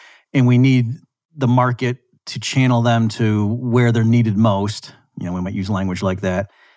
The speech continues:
And if the government comes in with anti-price gouging laws or regulations,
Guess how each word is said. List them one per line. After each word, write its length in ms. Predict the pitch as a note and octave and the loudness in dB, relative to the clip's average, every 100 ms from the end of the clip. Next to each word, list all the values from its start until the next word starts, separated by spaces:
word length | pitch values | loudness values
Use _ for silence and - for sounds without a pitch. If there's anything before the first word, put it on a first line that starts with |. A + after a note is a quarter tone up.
| _ - | _ -10
And 120 | G2 | -6
if 40 | |
the 60 | G#2+ | -2
government 340 | A#2+ A2 G#2+ | 0 2 0
comes 240 | A2 A2 G#2 | 0 0 2
in 120 | G#2+ | 0
with 120 | F#2+ | 2
anti-price 680 | G#2+ G#2 G2+ G2+ A2+ A2 - | 0 2 0 0 0 -2 0
gouging 500 | G#2 G2+ G2 F#2+ F#2 - _ _ _ | -2 0 -2 -4 -6 -10 _ _ _
laws 460 | G2+ G#2 G2 G2 G2 | -4 -2 0 -2 -6
or 320 | F2+ E2+ G2+ _ _ _ _ _ | -8 -10 -14 _ _ _ _ _
regulations, 920 | A2 G2+ G2+ F#2+ F#2+ G#2 F#2+ F2+ | -4 -2 -2 -2 -2 -2 -4 -6